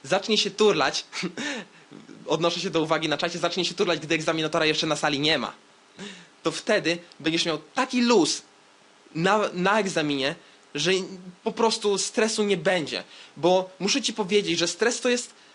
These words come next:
reakcja instynktowna, a twój instynkt jest taki, że nowe miejsca bardziej stresują.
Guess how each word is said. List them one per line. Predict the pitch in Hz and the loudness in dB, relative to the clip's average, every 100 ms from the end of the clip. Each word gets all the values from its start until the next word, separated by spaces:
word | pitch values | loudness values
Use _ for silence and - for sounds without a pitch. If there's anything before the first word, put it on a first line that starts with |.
| _ _ _ _ _ _ _ _ _ _ _ _ - | _ _ _ _ _ _ _ _ _ _ _ _ -2
reakcja | 196 214 277 285 262 | 2 4 2 0 -2
instynktowna, | 208 254 254 - 247 - 262 262 180 143 | -2 -2 -2 -2 -4 2 4 4 2 0
a | |
twój | - 226 240 | 0 -2 4
instynkt | 285 285 226 | 4 2 -4
jest | 208 - | -2 0
taki, | 220 226 202 | 0 0 0
że | 175 | 0
nowe | 160 175 202 196 | 4 4 4 2
miejsca | 180 175 175 180 | 2 0 0 0
bardziej | 156 160 151 147 | 2 2 2 -4
stresują. | - 156 147 110 80 | -4 -2 -2 -2 -6